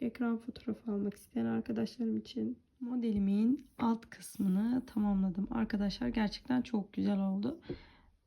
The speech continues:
Hemen şöyle arkadaşlar ilk önce mor ipimle çalışmak istiyorum. Orta kısmından şu baştan, baştan değil de ben şu kısmını anlatacağım için buradan başlıyorum.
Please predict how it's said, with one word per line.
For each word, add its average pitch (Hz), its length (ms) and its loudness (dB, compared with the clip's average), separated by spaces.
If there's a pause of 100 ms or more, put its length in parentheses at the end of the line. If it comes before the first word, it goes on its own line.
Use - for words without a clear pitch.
(160)
Hemen 202 380 0 (540)
şöyle 302 440 2
arkadaşlar 226 720 0 (680)
ilk 349 260 4
önce 208 280 6
mor 247 240 10
ipimle 180 440 4
çalışmak 226 520 0
istiyorum. 196 600 2 (520)
Orta 294 360 6
kısmından 185 600 0 (340)
şu - 260 0
baştan, 247 600 2 (500)
baştan 240 600 4
değil 233 260 6
de 185 120 0 (1400)
ben 269 440 6
şu - 180 -10
kısmını 214 420 2
anlatacağım 226 680 4
için 254 300 2
buradan 190 380 4
başlıyorum. 190 680 0